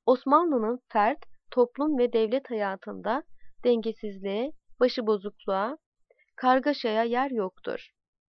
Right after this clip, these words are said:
Kişisel hak ve özgürlükler ihlal edilmemek kaydıyla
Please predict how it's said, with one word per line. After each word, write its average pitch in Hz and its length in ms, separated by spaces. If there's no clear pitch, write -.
Kişisel 302 480
hak 349 260
ve 247 80
özgürlükler 208 840
ihlal 269 420
edilmemek 233 640
kaydıyla 196 680